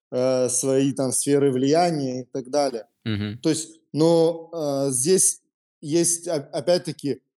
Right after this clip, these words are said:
Speaker 1: это тоже, как бы, есть агентские пулы и агенты, которые контролируют и созидают,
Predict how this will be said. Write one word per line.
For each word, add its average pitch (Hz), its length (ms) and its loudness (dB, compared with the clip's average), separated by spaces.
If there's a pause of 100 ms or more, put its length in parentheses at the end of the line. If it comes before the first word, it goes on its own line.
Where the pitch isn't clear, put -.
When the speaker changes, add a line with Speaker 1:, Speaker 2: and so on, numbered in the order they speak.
(140)
Speaker 1:
это 156 240 -2
тоже, 165 460 2 (460)
как 127 160 -2
бы, 135 100 2
есть 165 480 2
агентские 165 840 0 (400)
пулы 170 420 4
и 156 160 4
агенты, 156 800 0 (140)
которые 156 400 2
контролируют 160 960 2
и 170 80 0
созидают, 160 1000 2